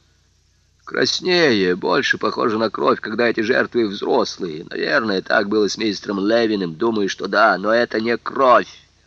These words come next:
Это страх. Не знаю, сколько я там простоял и наблюдал за ней, но, должно быть, не слишком долго. Она никогда не уходила больше, чем на пять минут.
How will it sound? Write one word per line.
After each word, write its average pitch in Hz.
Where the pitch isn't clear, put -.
Это 92
страх. -
Не -
знаю, 147
сколько -
я 104
там 107
простоял 127
и 104
наблюдал 110
за 101
ней, 98
но, 113
должно 120
быть, 113
не 143
слишком 135
долго. 117
Она 113
никогда 120
не 123
уходила 120
больше, 117
чем 120
на 104
пять -
минут. 98